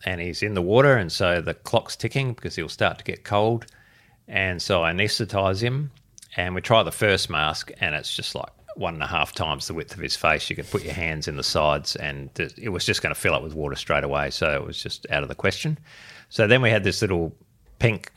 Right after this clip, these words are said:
mask that looked like a toy compared to the commercial diving gear that we had been using. And it was all sort of soft and flopping around and it just didn't look safe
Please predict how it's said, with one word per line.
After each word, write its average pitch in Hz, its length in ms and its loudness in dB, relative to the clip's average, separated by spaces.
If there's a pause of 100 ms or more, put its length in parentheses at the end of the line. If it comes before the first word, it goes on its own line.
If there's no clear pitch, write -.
(140)
mask 85 540 0 (120)
that - 140 -2 (300)
looked 95 380 -6
like 85 160 2
a 87 40 2
toy 95 340 4
compared 82 400 -2
to 76 60 -6
the 80 100 -4
commercial 85 380 -4
diving 80 500 -2 (260)
gear 90 180 0
that 71 140 -8
we 85 140 -2
had 82 200 0
been 78 220 -2
using. 78 360 -4 (1200)
And 110 340 4
it 113 40 0
was 120 140 0
all 156 80 2
sort - 160 0
of 120 80 4
soft - 420 2
and 92 140 -4
flopping 123 340 2
around 107 380 4
and 107 100 2
it 98 140 0
just - 200 2
didn't 90 260 0
look 78 200 -6
safe 80 400 2